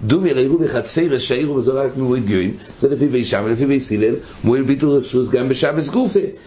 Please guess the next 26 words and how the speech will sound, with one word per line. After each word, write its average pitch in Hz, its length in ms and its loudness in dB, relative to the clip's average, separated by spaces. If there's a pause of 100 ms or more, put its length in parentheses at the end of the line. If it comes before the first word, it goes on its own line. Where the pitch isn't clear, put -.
(100)
הברייתא 127 680 0
הזאת 101 280 -2
שכתוב 107 520 -2 (280)
שלא 117 380 2
עוזר 107 420 0
ביטול, 110 720 -2 (400)
וברגע 113 400 2
שאם 110 540 0
הוא 107 120 2
מייס 131 420 -2
מבויום 131 760 0
והחזיק, 135 880 -2 (320)
אז 113 160 0
כתוב 117 440 0
שהוא 113 380 0
אויסר 147 440 0 (100)
ולא 117 260 2
עוזר 107 420 0
ביטול. 117 520 -2 (360)
הרי 92 260 0
מדובר 101 340 0
לפי 123 200 -2
בי 147 160 -2
שמאי, 180 360 0
בי 110 80 -2
שמאי 175 360 0